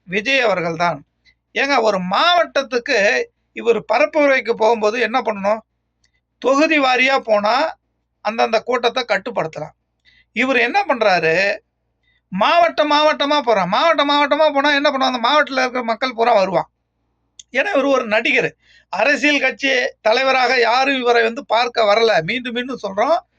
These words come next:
அரசியல் கட்சி தலைவராக இவரை யாரும் பார்க்க வரல. ஒரு நடிகராகத்தான் எல்லோரும் பார்க்க வராங்க. ஏன்னா திரையில பார்க்க தவிர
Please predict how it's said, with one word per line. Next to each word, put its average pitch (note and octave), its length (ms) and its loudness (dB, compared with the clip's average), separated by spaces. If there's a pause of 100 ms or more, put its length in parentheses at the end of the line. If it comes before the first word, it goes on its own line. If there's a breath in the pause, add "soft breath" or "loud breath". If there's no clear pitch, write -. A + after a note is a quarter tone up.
(280)
அரசியல் C#4 500 0
கட்சி C4 260 -4
தலைவராக A#3 680 0
இவரை G#3 220 0
யாரும் A3+ 400 0
பார்க்க G3+ 460 0
வரல. A3 420 0 (360)
ஒரு G#3 300 -2
நடிகராகத்தான் C#4 840 0
எல்லோரும் C4 420 0
பார்க்க A#3 280 0
வராங்க. G3+ 240 2
ஏன்னா A#3+ 240 -4
திரையில C#4 320 2
பார்க்க G#3+ 300 0
தவிர G#3 540 -2